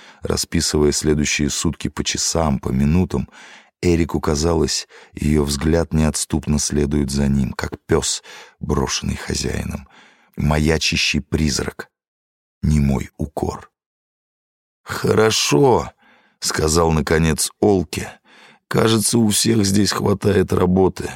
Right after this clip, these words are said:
Гард, нам с тобой и Динной Асселли лучше всего отправиться в отдел».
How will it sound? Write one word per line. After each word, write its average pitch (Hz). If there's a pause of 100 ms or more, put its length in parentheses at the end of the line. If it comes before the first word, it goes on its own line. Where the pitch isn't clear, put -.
(300)
Гард, 92 (360)
нам 104
с -
тобой 110
и -
Динной 98
Асселли 101
лучше 95
всего 95
отправиться 90
в 90
отдел». 95